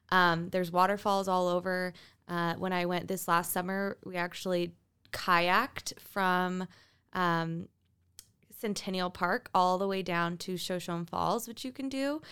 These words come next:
Um, it's pretty far, but you cross over, um, Pillar Falls, which is another falls on your way. And then you can see Sh-, Shoshone Falls from the bottom instead of from the top. Um, but most people,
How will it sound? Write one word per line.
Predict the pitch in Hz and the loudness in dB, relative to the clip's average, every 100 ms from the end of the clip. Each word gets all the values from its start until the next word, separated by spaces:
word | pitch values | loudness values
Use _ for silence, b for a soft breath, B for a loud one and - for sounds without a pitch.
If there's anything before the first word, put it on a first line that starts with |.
| B B - | B B -2
Um, | 202 190 175 170 - | 2 2 0 -4 -4
it's | 208 - | -4 -4
pretty | - 202 226 | -4 -2 -2
far, | 220 - 165 190 214 | -2 0 2 2 2
but | - | -2
you | 185 | -4
cross | - - 175 208 - | -6 -2 -2 -2 -2
over, | 180 180 185 180 - | -2 0 0 -2 0
um, | 175 170 165 | 0 0 -4
Pillar | - 175 185 | -4 -2 -2
Falls, | 208 240 226 | 2 0 0
which | 202 | -4
is | 185 170 | -6 -4
another | 165 156 170 | -2 -2 -2
falls | 196 220 214 214 | -2 2 2 2
on | 185 175 | 0 -2
your | 160 | -4
way. | 160 160 208 247 B B - | -2 0 2 0 B B -4
And | 196 190 | -2 0
then | |
you | 180 | -2
can | 180 190 | -4 -6
see | 196 | -6
Sh-, | 190 - - | -6 -6 -6
Shoshone | - 170 170 175 | -2 -2 -2 -6
Falls | 170 165 170 | -4 -4 -4
from | 165 165 | -8 -8
the | 170 | -4
bottom | 254 359 185 | -2 0 0
instead | 139 156 175 | -4 -10 -12
of | 170 | -8
from | 180 170 | -6 -4
the | 175 | -4
top. | 254 214 - B B B | 0 -2 -2 B B B
Um, | 185 175 170 | 0 2 2
but | 170 170 - - | 2 2 0 -4
most | 214 214 - | 0 0 0
people, | 214 196 180 - | -2 2 2 0